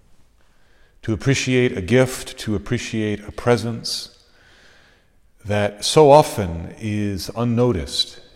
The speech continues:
in my day-to-day living. And rather than feeling guilty or ashamed for that,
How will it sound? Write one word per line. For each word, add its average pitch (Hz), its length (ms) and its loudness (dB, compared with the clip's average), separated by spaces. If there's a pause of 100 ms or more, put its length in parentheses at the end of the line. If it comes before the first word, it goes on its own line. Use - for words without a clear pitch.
in 90 160 -8
my 87 180 -6
day-to-day 85 920 -6
living. 78 320 -8 (1600)
And 123 120 6
rather 175 240 12
than 127 720 2
feeling 135 540 2
guilty 113 680 0
or 76 480 -4
ashamed 110 960 -6
for 82 480 -12
that, 80 580 -14